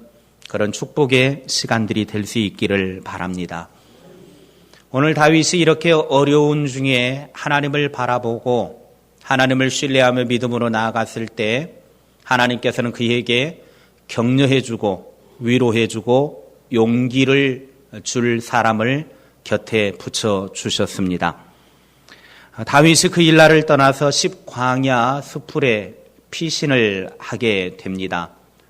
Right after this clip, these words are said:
사울은 집요하게 다윗을 잡기 위해서 추격주를 보내고 있지만 다윗은 또 그 군사들의 눈을 피해서 요리저리 잘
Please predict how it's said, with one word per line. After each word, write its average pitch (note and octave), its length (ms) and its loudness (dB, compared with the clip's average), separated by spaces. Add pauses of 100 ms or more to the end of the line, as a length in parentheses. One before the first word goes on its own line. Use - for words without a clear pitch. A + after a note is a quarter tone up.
(340)
사울은 C3 500 0
집요하게 B2+ 640 2
다윗을 C3 500 4
잡기 C#3+ 500 0
위해서 C3 800 0 (280)
추격주를 B2 1300 0
보내고 A2 800 -2
있지만 A2 720 -6 (580)
다윗은 C3+ 500 2
또 C#3+ 400 2 (220)
그 D#3+ 200 0
군사들의 C#3 840 0 (420)
눈을 B2+ 360 0
피해서 A2+ 600 -2 (220)
요리저리 A2 500 0
잘 G#2+ 720 2